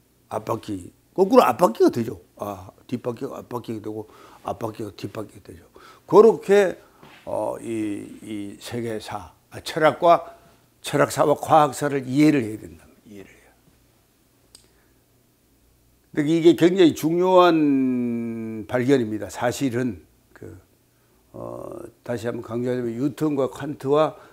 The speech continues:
주자는 이게 한 동일 선상에 있습니다.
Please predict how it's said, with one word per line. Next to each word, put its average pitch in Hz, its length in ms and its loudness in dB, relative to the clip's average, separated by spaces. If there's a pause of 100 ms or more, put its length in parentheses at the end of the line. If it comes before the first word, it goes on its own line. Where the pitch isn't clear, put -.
(140)
주자는 120 720 0
이게 110 300 -12 (400)
한 131 460 -4
동일 160 260 2
선상에 113 380 -8
있습니다. - 460 -18